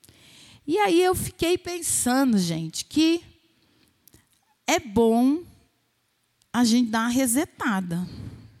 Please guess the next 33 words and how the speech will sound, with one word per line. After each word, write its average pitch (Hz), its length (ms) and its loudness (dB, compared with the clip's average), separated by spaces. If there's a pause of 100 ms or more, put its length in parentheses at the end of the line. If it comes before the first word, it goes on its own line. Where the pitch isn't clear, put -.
(680)
Tem 254 120 -2
umas 311 260 0
coisas 254 240 -2
que - 120 -6
é 294 40 -2
bom 262 220 0
resetar. 277 680 -6 (1400)
Faz 247 480 0
aí 247 220 2
um 247 80 2
download, 202 680 2
limpa 269 380 2
a 262 40 2
máquina, 233 580 0
porque 269 200 -4
tem - 240 -2
umas 415 420 -2
coisas 196 880 -2
que - 560 0 (960)
cê 285 340 -4
j-, 269 200 -6
a 277 100 -2
gente 302 220 -2
já 311 120 -4
se - 140 -2
acertou, 269 540 -6
né? 214 380 -6
Eles 220 280 -4
já 233 140 -4
tão 226 240 -6
na 240 120 -4
boa 220 280 -6
comigo. 233 380 -8